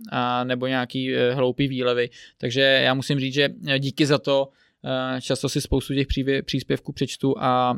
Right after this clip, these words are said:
eh, i vám na ně reaguju a musím říct, že i pro nás je to, si myslím, eh, slušnej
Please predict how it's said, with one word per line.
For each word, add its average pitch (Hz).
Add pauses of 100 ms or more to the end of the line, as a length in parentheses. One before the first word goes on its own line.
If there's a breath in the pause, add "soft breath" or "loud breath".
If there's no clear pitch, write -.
(140)
eh, 127
i 139
vám 135
na 131
ně 135
reaguju 127
a 131
musím 131
říct, 120
že 131
i 127
pro 123
nás 123
je 131
to, 123
si 135
myslím, 127
eh, 120
slušnej 127